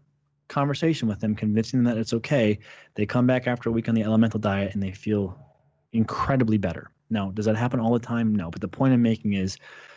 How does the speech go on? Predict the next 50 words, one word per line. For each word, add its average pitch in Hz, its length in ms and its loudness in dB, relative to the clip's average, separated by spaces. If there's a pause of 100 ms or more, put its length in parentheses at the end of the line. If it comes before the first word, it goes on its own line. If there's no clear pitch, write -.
(200)
don't 147 260 0
take 147 180 -4
a 131 60 -6
little 123 220 -2
bit 120 100 -2
of 113 160 -4
knowledge 104 600 -2 (760)
and, 110 340 0
and 110 180 2
use 117 300 2
that 110 260 0
to 107 220 0
convince 113 320 2
yourself 104 380 -2
not 107 300 0
to 101 60 -6
do 95 160 -2
something, 95 440 -4
as 101 120 -4
long 117 300 4
as 104 140 0
you're 107 80 0
working 110 380 -2
with 104 140 0
someone 101 300 0
whose 98 300 -2
approach 95 640 -2 (380)
you 98 600 0
have 104 220 -4
confidence 98 640 -4
in. 92 220 -8 (520)
So 113 200 0
yes, 110 300 0
there 107 180 -2
are 117 140 0
some 127 200 0
unfavorable 117 600 0
things 110 280 0
in 101 60 -2
some 107 140 0
of 107 60 2
the 101 80 0
elemental 107 320 2
diet 104 240 0
formulas. 107 400 2
They 92 80 -4
are 95 120 -2
higher 110 340 2
in 110 80 6
sugar, 104 360 0